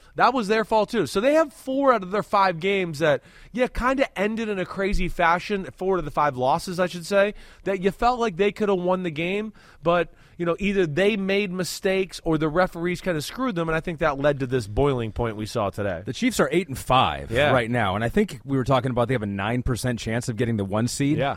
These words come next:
Speaker 2: uh, out west, and now you gotta kinda worry because the Denver Broncos won today. We'll get to their game,
Speaker 1: Yeah,
Speaker 2: another
Speaker 1: and they
Speaker 2: just a
Speaker 1: beat
Speaker 2: game
Speaker 1: them
Speaker 2: back.
Speaker 1: twice.
Speaker 2: It's, it's, so they're a game back
Speaker 1: Right.
Speaker 2: there, and so the division now is up
Speaker 1: Yeah,
Speaker 2: for grabs,
Speaker 1: sure.
Speaker 2: uh, out west. And so I, I do think that's part of the frustration you saw from Patrick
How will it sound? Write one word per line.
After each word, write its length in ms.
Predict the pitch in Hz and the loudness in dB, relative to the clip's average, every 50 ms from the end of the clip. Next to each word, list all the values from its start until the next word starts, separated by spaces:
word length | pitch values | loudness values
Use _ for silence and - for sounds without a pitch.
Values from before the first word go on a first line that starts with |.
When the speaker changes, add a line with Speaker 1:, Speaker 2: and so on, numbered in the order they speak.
| - - - | -8 -8 -4
Speaker 2:
uh, 20 | 107 | 0
out 340 | 104 101 101 104 113 113 107 | 0 0 2 0 -2 -2 0
west, 240 | 113 131 143 - | 0 -2 -2 -2
and 140 | 131 139 131 | -4 -4 -2
now 140 | 139 175 226 | 0 0 0
you 80 | 277 247 | -2 -2
gotta 180 | 160 143 120 110 | -2 -2 -2 -2
kinda 180 | - 127 120 113 | -2 -2 -2 0
worry 240 | 107 113 120 147 | 0 0 0 0
because 240 | 156 135 113 131 117 | 0 -2 -2 -2 -2
the 80 | 104 104 | -2 -2
Denver 240 | 95 127 135 110 104 | -2 -2 -2 -2 -2
Broncos 400 | 90 104 123 160 - 127 104 87 | -2 -2 -2 -2 -2 -2 -4 -2
won 160 | 95 98 92 | -4 -4 -4
today. 220 | - 87 90 107 | -4 -4 -2 -2
We'll 100 | 139 120 | 0 0
get 200 | 110 127 135 - | 0 -2 -2 -4
to 100 | 113 98 | -4 -2
their 160 | 87 120 180 | 0 0 0
game, 220 | 185 - 101 92 117 | 0 -2 -4 -2 -2
Speaker 1:
Yeah, 80 | 143 147 | -2 0
Speaker 2:
another 180 | 135 165 196 | 0 0 0
Speaker 1:
and 60 | 151 120 | 0 0
they 60 | 123 | 0
Speaker 2:
just 120 | 120 113 | 0 0
a 40 | 131 | 0
Speaker 1:
beat 80 | 147 190 | 0 2
Speaker 2:
game 80 | 214 | 2
Speaker 1:
them 120 | - 139 117 | 0 0 2
Speaker 2:
back. 160 | 95 135 170 | 4 4 4
Speaker 1:
twice. 460 | 156 190 143 101 107 - 92 - - | 4 2 0 -2 -8 -12 -16 -16 -14
Speaker 2:
It's, 40 | 110 | -14
it's, 280 | 107 90 87 98 - | -12 -12 -12 -12 -12
so 100 | - 131 | -10 -8
they're 160 | 117 113 143 185 | -6 -4 -4 -4
a 40 | 143 | -4
game 260 | 101 110 117 131 117 | -4 -4 -4 -2 0
back 200 | 98 120 165 175 151 | 0 2 2 2 2
Speaker 1:
Right. 60 | 190 | 0
Speaker 2:
there, 160 | 165 101 107 117 | 0 0 0 0
and 180 | 113 113 107 - | 0 -2 -4 -4
so 100 | - 127 | -4 -4
the 80 | 120 | -4
division 500 | 117 117 104 92 127 175 180 - 139 110 | -4 -4 -2 0 2 2 2 2 0 0
now 300 | 98 92 92 101 117 113 | 0 0 0 0 0 0
is 400 | 104 107 110 107 92 82 - - - | 0 0 -2 -2 -4 -8 -12 -14 -10
up 100 | 87 95 | -8 -4
Speaker 1:
Yeah, 140 | 104 131 170 | -2 -2 0
Speaker 2:
for 60 | 196 | 2
grabs, 320 | 185 170 208 208 143 98 87 | 2 4 4 4 2 2 0
Speaker 1:
sure. 200 | - 127 165 196 | -2 0 0 0
Speaker 2:
uh, 40 | 202 | 0
out 300 | 196 - - 104 98 85 | 0 0 -2 -2 -2 0
west. 320 | 95 95 101 117 - - - - - - - | 0 0 0 -2 -2 -6 -12 -20 -20 -8 -6
And 120 | 135 131 | -4 -2
so 80 | 131 123 | -2 0
I, 180 | 120 143 156 160 135 | 2 2 2 4 2
I 80 | 143 | 2
do 180 | 135 147 175 170 | 4 4 4 4
think 180 | - 151 127 | 4 2 2
that's 300 | 113 131 127 - - - | 2 2 2 0 -2 -8
part 240 | - - 135 131 131 | -2 2 4 4 4
of 40 | 120 | 4
the 60 | 113 | 2
frustration 540 | - - 127 113 - - 127 123 117 - 127 | 0 2 2 2 2 0 -2 -2 -2 -2 -2
you 80 | 117 104 | -4 -2
saw 220 | - 113 113 110 | 0 0 0 0
from 160 | - 107 95 | 0 -2 -4
Patrick 300 | - 110 110 - 107 95 | -2 -2 -2 -2 -4 -8